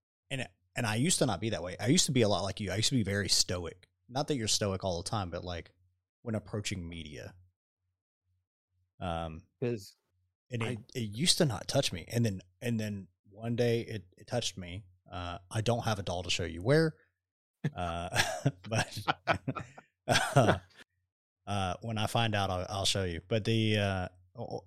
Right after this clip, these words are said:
Speaker 1: I don't remember what it was, but there was a, there was something that just opened up, and I was just like, "Oh, I am way into the, the background behind all this stuff."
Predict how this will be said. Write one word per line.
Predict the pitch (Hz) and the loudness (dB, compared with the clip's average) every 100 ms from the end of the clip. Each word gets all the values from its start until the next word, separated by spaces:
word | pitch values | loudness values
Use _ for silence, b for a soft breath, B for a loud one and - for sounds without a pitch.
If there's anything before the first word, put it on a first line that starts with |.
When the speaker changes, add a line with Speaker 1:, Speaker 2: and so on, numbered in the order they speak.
| - | -2
Speaker 1:
I | - | 2
don't | 160 135 | 2 2
remember | 127 127 | 2 4
what | 101 131 | 4 4
it | 135 | 2
was, | 101 131 110 | 2 4 2
but | - 101 | 0 0
there | 117 | 4
was | 113 113 | 4 4
a, | - | 0
there | 120 110 | 0 2
was | 104 | 6
something | - 135 143 123 | 6 6 4 4
that | 104 | 2
just | 95 - - | 2 0 2
opened | 117 113 95 | 0 0 0
up, | 98 90 | -2 -2
and | - | -4
I | 98 | -4
was | 95 | -4
just | 104 - | -2 -2
like, | 82 - - | -4 -8 -4
"Oh, | 120 117 | 4 4
I | - 110 | 4 0
am | 120 87 - _ _ _ _ _ _ _ 101 101 92 | -2 -4 -12 _ _ _ _ _ _ _ -20 -18 -16
way | 98 107 110 104 92 82 - _ _ _ _ | -12 -4 0 0 -2 -6 -10 _ _ _ _
into | 107 101 - 90 | -12 -8 -6 -6
the, | 92 85 80 _ _ _ _ _ _ _ _ | -6 -8 -10 _ _ _ _ _ _ _ _
the | 101 | -20
background | - 92 92 - _ _ _ | -10 -10 -10 -18 _ _ _
behind | 90 92 90 - | -18 -12 -12 -10
all | - | -12
this | - - | -8 -8
stuff." | - - | -8 -14